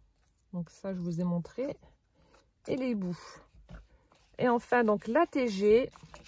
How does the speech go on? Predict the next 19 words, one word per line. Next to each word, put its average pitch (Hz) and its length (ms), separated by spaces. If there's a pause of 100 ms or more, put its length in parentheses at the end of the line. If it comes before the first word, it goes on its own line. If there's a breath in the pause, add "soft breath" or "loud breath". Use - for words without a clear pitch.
(140)
Alors, 165 480 (720)
envolée 269 400
de 226 100
mots, 220 320
donc 208 220
faite 247 180
par 226 140
Angela 196 420 (460 soft breath)
le 185 240
deux 330 180
septembre 240 460
cette 220 180
fois-ci. 190 420 (3250)
Et 196 40
c'est 196 140
la 180 120
trois 294 200
sur 240 180
trois. 165 300